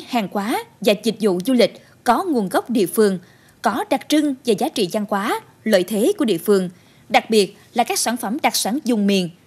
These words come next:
sản phẩm làng nghề, dịch vụ du lịch dựa trên các thế mạnh, lợi thế về điều kiện tự nhiên, nguồn nguyên liệu, tri thức và văn hóa bản địa. Sản phẩm ô cốp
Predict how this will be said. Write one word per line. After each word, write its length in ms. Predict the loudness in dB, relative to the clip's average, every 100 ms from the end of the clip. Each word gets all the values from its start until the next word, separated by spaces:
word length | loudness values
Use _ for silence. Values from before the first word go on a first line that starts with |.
| _
sản 180 | -6 -4
phẩm 180 | -2 -2
làng 260 | 0 0 2
nghề, 240 | 2 0 -4 -14 -6
dịch 220 | 0 0
vụ 240 | 0 0 0
du 80 | 0
lịch 260 | 2 0 -6 _ _ -2
dựa 120 | 0
trên 220 | 2 0
các 160 | -2 -4
thế 160 | -2 -2
mạnh, 300 | -2 -4 -6 -10 -2
lợi 160 | -2
thế 340 | 0 0 0 0 0
về 100 | 0
điều 140 | 0
kiện 200 | 0 -2
tự 160 | 0 0
nhiên, 380 | 2 2 2 0 -8 _ _
nguồn 340 | 2 2 2 -2
nguyên 220 | -2 0
liệu, 260 | 0 -2 -4 -12 _
tri 140 | -2 0
thức 300 | 0 -2 -2 _ -4
và 100 | -4 -2
văn 120 | -4
hóa 160 | -4 -6
bản 260 | -4 -2 0
địa. 220 | 0 0 -6 _ _ _ _ _ _ _ -4
Sản 220 | -2 0
phẩm 180 | -2 -2
ô 120 | -2
cốp 300 | -2 -2 -2